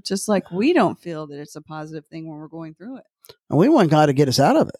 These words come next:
Speaker 1: Oh, yes, we do.
Speaker 2: Sometimes God leads us.
Speaker 1: Yes, he does.
Speaker 2: Uh, the second thing, aspect to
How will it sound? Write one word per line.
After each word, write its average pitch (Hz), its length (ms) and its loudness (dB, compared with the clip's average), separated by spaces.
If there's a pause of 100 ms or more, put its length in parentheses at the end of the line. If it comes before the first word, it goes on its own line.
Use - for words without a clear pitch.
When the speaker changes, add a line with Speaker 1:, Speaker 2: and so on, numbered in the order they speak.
(220)
Speaker 1:
Oh, 226 100 -4
yes, 180 300 -8
we - 80 -20
do. 254 260 -16 (220)
Speaker 2:
Sometimes 165 460 2
God 123 220 0
leads 175 280 2
us. - 260 -16 (240)
Speaker 1:
Yes, 160 300 -18
he 180 100 -14
does. 202 640 -16 (420)
Speaker 2:
Uh, 147 280 -4
the 196 100 -4
second 339 560 2
thing, 196 460 2 (180)
aspect 175 680 0
to 151 360 2